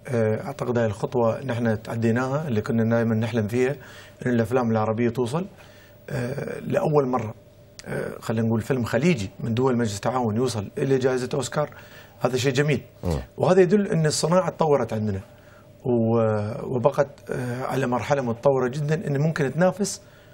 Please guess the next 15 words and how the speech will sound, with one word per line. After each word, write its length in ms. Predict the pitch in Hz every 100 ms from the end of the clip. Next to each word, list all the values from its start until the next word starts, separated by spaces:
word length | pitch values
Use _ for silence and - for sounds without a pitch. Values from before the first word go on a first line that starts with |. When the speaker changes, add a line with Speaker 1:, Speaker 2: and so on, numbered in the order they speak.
| - -
Speaker 1:
الصناعة 540 | 117 147 143 143 143 - -
الأجنبية. 640 | 127 117 117 110 107 98 - - - - - - -
Speaker 2:
طيب، 240 | 131 123 -
طالما 280 | 135 127
إحنا 160 | 120 135
بنحلم، 300 | 120 139 147
خلينا 300 | - 123 143
نحلم 280 | 143 135 101
كده. 260 | 87 80 85 - -
إحنا 180 | - 113
ليش 240 | 127 180 -
في، 100 | 123
آه، 540 | 101 90 - 78 -
السينما 340 | 87 120 104
عندنا، 400 | 87 95 80 80